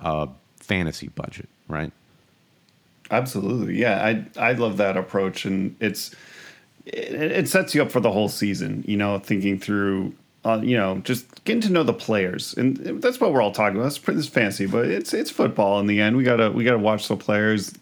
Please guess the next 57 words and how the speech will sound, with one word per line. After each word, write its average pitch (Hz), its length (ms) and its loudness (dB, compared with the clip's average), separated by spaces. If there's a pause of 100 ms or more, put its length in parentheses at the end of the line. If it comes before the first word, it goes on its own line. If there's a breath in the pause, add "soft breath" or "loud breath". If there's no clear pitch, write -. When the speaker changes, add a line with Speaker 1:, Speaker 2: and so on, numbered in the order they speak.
(100)
Speaker 2:
learn 131 440 2
the 120 80 4
Speaker 1:
Yeah. 101 80 0
Speaker 2:
vibes 110 400 4
of 113 80 2
the 104 80 0
team, 113 320 2
the 107 140 2
X 90 200 0
vibes, 110 440 2
you 82 60 4
Speaker 1:
Yes. 85 80 4
Speaker 2:
know? 135 260 0 (200 loud breath)
I 165 60 -2
think 226 140 -2
that's - 220 0
where 101 140 4
we're 95 140 2
at. 104 180 2
I - 40 2
Speaker 1:
Mm-hmm. 117 80 -2
Speaker 2:
think - 180 -4
th-, - 100 -2
I - 40 0
like 156 240 -2
that. - 200 -6
That's 117 220 -6
all 156 100 -2
good - 180 -4
stuff 92 260 -6
to - 80 -10
me. 107 60 0
Speaker 1:
We're, 120 300 2
yeah, 92 260 0
we're, 107 300 0
we're 120 260 4
in 113 140 2
vibes 107 480 2
preseason. 78 800 -2
I 98 100 -2
love 95 300 0
that. 65 200 -8
All 104 80 2
right. 90 220 0 (300)
Question 196 420 0
number 139 320 2
two 104 640 0 (420 loud breath)
ahead 98 320 -2
of 101 60 0
the 95 160 0
F 95 220 -2
P 101 160 -2
L 92 120 0
season. 95 560 -2
How 185 420 0
are 175 360 0
we, 104 400 -2